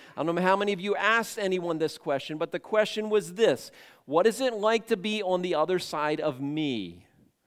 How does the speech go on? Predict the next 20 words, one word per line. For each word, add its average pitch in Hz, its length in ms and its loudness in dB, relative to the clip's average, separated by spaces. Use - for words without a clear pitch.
What 120 200 -6
is 175 140 -4
it 226 140 -4
like 202 320 0
to 247 120 -2
be 175 520 0
on 143 180 -2
the 135 140 -2
other 135 300 -2
side 120 520 -4
of 110 500 -6
me? 123 480 -6
Prioritizing 165 760 -2
feedback 180 500 0
from 170 160 -8
others 160 380 -4
over 143 240 -2
our 135 120 -4
own 151 200 -4
assessment. 131 640 -6